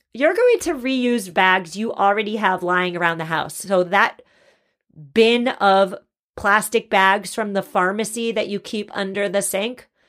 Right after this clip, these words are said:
you're gonna use those, even though they're not all that convenient, even though they're small, even though they don't have the drawstring, even though they don't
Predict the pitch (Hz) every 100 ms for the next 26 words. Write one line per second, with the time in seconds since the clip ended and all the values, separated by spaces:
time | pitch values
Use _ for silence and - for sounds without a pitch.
0 | _ 240 294 349 320 302 330 220 196 147
1 | - - _ _ - 285 294 330 311 302
2 | 294 294 294 - _ _ _ _ _ _
3 | _ - 226 233 226 233 - 220 233 233
4 | 233 233 214 226 220 220 220 214 247 240
5 | 254 240 233 233 - - 226 214 208 208
6 | - 247 233 247 240 233 233 220 185 214
7 | 196 202 202 202 - 214 214 208 202 -
8 | _ _ 262 254 254 247 233 233 226 -